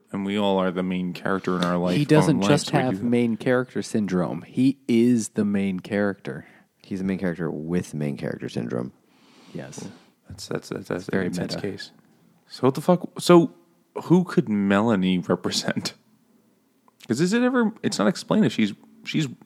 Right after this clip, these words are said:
Speaker 1: I assumed white.
Speaker 3: She's white.
Speaker 1: So who could she represent?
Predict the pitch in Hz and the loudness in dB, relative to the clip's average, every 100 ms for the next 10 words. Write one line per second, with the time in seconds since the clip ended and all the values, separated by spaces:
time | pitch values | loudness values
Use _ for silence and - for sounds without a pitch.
0 | _ 98 113 - 226 147 165 190 - - | _ 2 2 4 6 8 6 4 0 -8
1 | - 110 80 - - _ _ _ _ _ | -12 -10 -10 -12 -16 _ _ _ _ _
2 | _ _ _ _ _ - 110 143 147 - | _ _ _ _ _ -8 -6 -4 -4 -4
3 | 92 95 95 92 | -4 -2 -2 -2